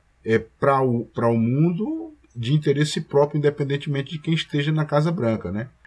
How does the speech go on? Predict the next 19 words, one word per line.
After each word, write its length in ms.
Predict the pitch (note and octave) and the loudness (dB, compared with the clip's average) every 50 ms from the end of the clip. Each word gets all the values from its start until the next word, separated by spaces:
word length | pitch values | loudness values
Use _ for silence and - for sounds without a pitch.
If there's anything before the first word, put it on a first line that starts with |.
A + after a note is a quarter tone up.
| - | -4
Mas 260 | G#2+ A2+ A#2+ A#2+ G#2+ | 0 0 2 2 2
mesmo 360 | A2 A2+ B2+ D3+ F3 G3+ G#3+ - | 2 2 2 2 2 2 0 0
com 160 | - F3 E3+ | 0 0 2
o 40 | D#3+ | 2
Barack 380 | C#3 C3+ C3 B2+ B2 - - A#2 | 2 2 2 0 0 0 0 0
Obama, 520 | G#2 F2+ G2+ A2 C#3 D#3 D3+ B2 G2+ - _ _ _ _ | 0 0 0 0 0 0 0 -2 -4 -6 _ _ _ _
se 240 | _ - - - D3+ | _ -16 -8 -4 -4
percebia 540 | D3+ - F3 F3 F3 - F#3 D#3+ C#3+ E3 F#3+ | -2 0 0 0 2 2 0 2 2 0 0
uma 160 | F#3 E3+ C#3+ | 0 0 0
diferença 480 | B2+ A#2+ - - A#2 A#2 A#2 A2+ - - | -2 -2 -2 -2 0 0 0 -2 -4 -4
com 100 | - A#2+ | -4 -2
relação 560 | A2+ A2 A2 A2 G#2 - - A2 A2 A2 - - | 0 0 0 0 -2 -2 -4 -4 -4 -4 -6 -4
a 120 | B2+ C3 | -2 0
esse 300 | B2+ B2 C3+ B2+ - - | 2 2 0 -2 -4 -8
que 140 | - - B2 | -6 -4 -4
é, 120 | A#2+ A2+ - - - - | -4 -4 -6 -12 -12 -8
assumidamente 960 | A2 A#2+ B2 - - B2 A#2+ A#2+ A#2+ B2 A#2+ A2+ G#2+ A2+ B2 B2 - - - - _ _ _ - - - - | -6 -6 -4 -4 -4 -4 -2 -2 -2 0 0 0 0 0 -2 -4 -8 -12 -18 -20 _ _ _ -20 -20 -16 -6
é 100 | - G#2 | -2 0
ultraconservador. 1000 | A#2 A#2+ - - B2+ A2 B2 B2 - - B2+ A#2 B2 B2 A#2+ G2+ F#2+ F2+ E2+ | 0 0 0 -2 -4 -4 -4 -4 -2 -2 0 0 0 0 -2 -2 -4 -6 -6